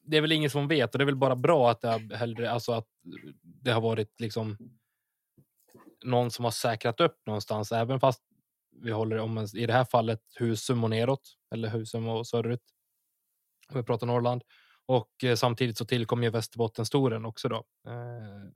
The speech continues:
som Nicke bland annat är med och drar i. Och då täcker vi ju det liksom området i alla fall,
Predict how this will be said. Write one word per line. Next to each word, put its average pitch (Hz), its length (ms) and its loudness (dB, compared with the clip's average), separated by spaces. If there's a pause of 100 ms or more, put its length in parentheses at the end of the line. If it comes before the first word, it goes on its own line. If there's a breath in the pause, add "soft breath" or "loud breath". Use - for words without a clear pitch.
(160)
som 110 280 -4
Nicke 113 340 -4
bland 113 180 2
annat 113 200 -2
är 117 40 -8
med 110 100 -2
och 110 80 0
drar 110 240 -2
i. 120 140 -6 (840 soft breath)
Och 123 120 0
då 113 540 2 (1400 loud breath)
täcker 120 300 -2
vi 123 80 0
ju 120 80 2
det 110 280 0
liksom 107 300 -4
området 107 540 0
i - 20 -2
alla 113 180 0
fall, - 420 2